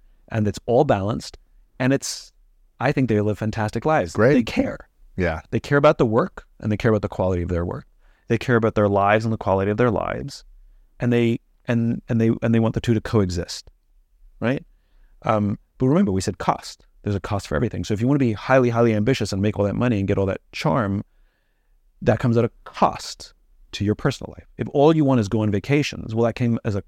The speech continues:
Speaker 1: cost sometimes to your income or, or your professional stability, right? So the goal is to find the balance that you're comfortable with.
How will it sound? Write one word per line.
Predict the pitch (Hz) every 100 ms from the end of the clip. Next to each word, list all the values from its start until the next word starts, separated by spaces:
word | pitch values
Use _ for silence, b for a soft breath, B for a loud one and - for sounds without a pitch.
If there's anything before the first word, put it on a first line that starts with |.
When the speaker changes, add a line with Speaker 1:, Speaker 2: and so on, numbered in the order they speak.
| -
Speaker 1:
cost | - 147 110
sometimes | 117 113 107
to | -
your | 107
income | 131 147 92 - - _ _ _ _ -
or, | 113 101 98 - -
or | - 107
your | 95 95
professional | 101 95 98 - 98
stability, | - 117 165 87 - - _ _ _
right? | - 117 - _ _
So | - 123 113 - _ -
the | 117
goal | 104 139 175 110 104
is | - -
to |
find | 107 113 120
the | 107
balance | 104 101 104
that | 127 -
you're | 127 127 170 156
comfortable | - 98 - - -
with. | -